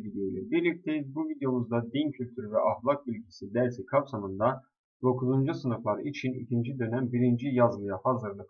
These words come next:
örnek sınav sorularını ve cevaplarını ele alacağız arkadaşlar. İnşallah sizler de bu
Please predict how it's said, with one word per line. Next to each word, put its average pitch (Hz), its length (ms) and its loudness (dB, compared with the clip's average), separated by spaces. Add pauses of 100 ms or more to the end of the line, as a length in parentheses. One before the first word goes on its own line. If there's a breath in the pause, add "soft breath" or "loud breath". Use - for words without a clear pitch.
(120)
örnek 127 300 2
sınav 101 280 -8
sorularını 123 640 0 (360)
ve 151 200 6
cevaplarını 120 640 8
ele 123 300 4
alacağız 104 420 4
arkadaşlar. 107 520 -4 (300)
İnşallah 151 600 4
sizler 127 500 2
de 113 220 0
bu 147 160 0